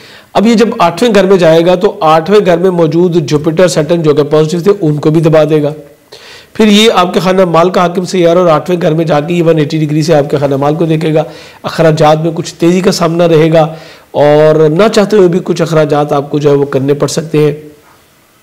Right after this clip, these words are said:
इसी तरह वो लोग जो कि partnership में काम कर रहे हैं, जो कि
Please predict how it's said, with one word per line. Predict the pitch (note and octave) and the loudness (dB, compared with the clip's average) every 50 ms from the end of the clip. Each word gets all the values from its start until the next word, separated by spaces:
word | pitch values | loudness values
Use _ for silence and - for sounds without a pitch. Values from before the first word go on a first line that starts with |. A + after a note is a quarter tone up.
| _ _ _ _ - | _ _ _ _ -8
इसी | G3 D#3+ - G#3+ | -6 -2 0 -2
तरह | F#3+ - G#3 F#3+ F#3+ F#3+ - - - - - - - _ - | 0 2 2 2 2 2 0 -4 -12 -16 -18 -20 -20 _ -2
वो | D3+ F3+ G#3 | 0 2 2
लोग | G#3 F#3 F#3 F#3 F#3 F3 E3 D#3 | 4 4 4 4 2 0 -4 -4
जो | D3+ D#3+ | -4 -4
कि | D#3 D#3+ F#3+ | -2 -2 -4
partnership | D#3 - - - E3 E3+ F3+ G#3 G3 - - F3 | -4 -2 -2 -2 -2 0 0 -2 -2 -2 -2 -2
में | E3 F3+ D#3+ F3 | -2 -2 -2 0
काम | - D3 D3 C#3+ D3 | 0 0 0 -2 -2
कर | C#3 D3 C#3 C3 | -2 -2 -2 -2
रहे | C3+ C3+ C3+ | 0 -2 0
हैं, | C3 C3 C3 B2+ B2+ B2+ | 0 0 -2 -2 -4 -4
जो | C3+ C#3 | -4 -6
कि | C#3 C3+ - D#3+ D#3+ D#3+ D#3 | -6 -4 -2 -2 -2 -2 -2